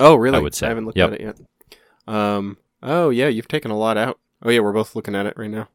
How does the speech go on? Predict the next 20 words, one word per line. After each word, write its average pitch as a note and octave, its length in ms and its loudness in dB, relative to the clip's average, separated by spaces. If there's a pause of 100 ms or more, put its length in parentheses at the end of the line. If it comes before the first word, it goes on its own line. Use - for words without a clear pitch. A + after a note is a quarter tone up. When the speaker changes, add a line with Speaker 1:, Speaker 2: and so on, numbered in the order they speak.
(120)
Speaker 1:
<laughs> - 220 -20
Speaker 2:
Yeah, D2 200 -6 (320)
yeah, D#2+ 120 -2
I D2+ 60 -2
changed. F#2+ 320 -6
I G2+ 100 0
was F2+ 220 0
going G2 240 0
through E2 200 -10
that D2+ 280 -2 (120)
recently D#2+ 720 -8
and D#2+ 120 -12
changed D#2+ 260 -12
Speaker 1:
You - 60 -8
Speaker 2:
a - 20 -6
Speaker 1:
got A3+ 100 8
Speaker 2:
whole G3+ 80 6
Speaker 1:
rid G#3 80 6
of - 80 8
Speaker 2:
bunch - 140 -2